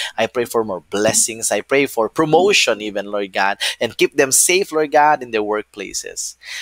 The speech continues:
Lord, I lift in dreams of these people, whatever dreams inside their hearts, maybe to work overseas, maybe to go back home in the Philippines for good,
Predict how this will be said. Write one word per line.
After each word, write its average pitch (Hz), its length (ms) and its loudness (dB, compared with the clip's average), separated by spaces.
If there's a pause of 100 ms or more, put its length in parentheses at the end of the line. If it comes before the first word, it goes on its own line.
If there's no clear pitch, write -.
Lord, 131 140 4
I 117 80 6
lift 147 260 2
in 160 200 0
dreams 156 260 -2
of 147 140 -2
these 147 160 -4
people, 160 380 -2
whatever 151 280 2
dreams 127 340 -8
inside 117 360 -4
their 107 120 -4
hearts, 147 600 -2
maybe 107 220 -12
to 95 100 -14
work 110 240 -6
overseas, 151 720 -4
maybe 104 200 -8
to - 120 -16
go 123 220 0
back 131 180 0
home 135 180 -8
in 131 60 -14
the 131 80 -8
Philippines 127 500 -8
for 127 200 -6
good, 127 320 -2